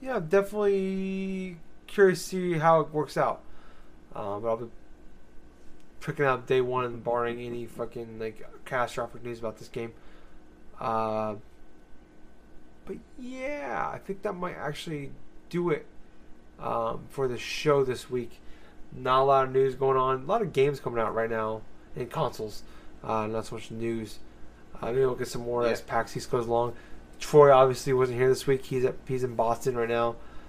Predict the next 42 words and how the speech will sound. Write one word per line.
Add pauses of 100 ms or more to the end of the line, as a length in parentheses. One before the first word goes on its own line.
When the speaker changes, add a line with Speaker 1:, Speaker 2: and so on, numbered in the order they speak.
(300)
Speaker 1:
uh, (640)
in
pax
East. (100)
So
I'm
sure
we,
we'll
be
hearing
a
lot
from
him
next
week (760)
when
he
reports
back (260)
with
all
the
cool,
exciting
shit
he
saw. (600)
Yeah,
or
shit
he
can't
talk
about
that
he
saw. (520)
Um, (760)
but
anyways